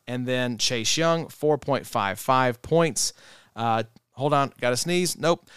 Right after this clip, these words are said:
Two tackles, half a sack, and four point five five points. So,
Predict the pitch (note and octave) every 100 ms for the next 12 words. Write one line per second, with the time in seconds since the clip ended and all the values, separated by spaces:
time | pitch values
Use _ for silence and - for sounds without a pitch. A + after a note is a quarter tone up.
0 | - - G3 F#3+ F3 D#3+ D#3+ D#3 D3 C#3+
1 | C#3+ C#3+ C3 B2 - - A#2 A#2+ A#2 A2+
2 | - - C#3+ B2+ B2+ - A#2 A2+ - G2
3 | G2 - G#2 F#2 - A#2+ G#2+